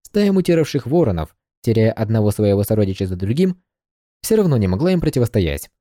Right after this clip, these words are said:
Другие гости банкета, увидев, что сильные мужчины успешно отбиваются от чёрных птиц, начали двигаться в их сторону и искать у них защиты, хоть и презирали их,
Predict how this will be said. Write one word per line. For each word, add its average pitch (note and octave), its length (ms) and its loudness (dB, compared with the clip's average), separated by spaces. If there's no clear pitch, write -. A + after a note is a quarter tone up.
Другие E3 400 0
гости F3+ 260 0
банкета, D3 500 0
увидев, G#2+ 340 2
что - 140 -4
сильные G#2+ 380 -2
мужчины A2 400 0
успешно A#2 400 -2
отбиваются G#2+ 480 0
от - 200 -10
чёрных F2 320 -4
птиц, - 400 -6
начали F3 420 0
двигаться C#3+ 440 0
в A#2 60 0
их A2+ 60 -2
сторону E2+ 480 -2
и A2 100 0
искать - 280 -2
у D3 60 -4
них B2 160 2
защиты, G2 580 -2
хоть A3+ 220 -2
и F#3+ 60 -2
презирали C3+ 480 2
их, - 340 -8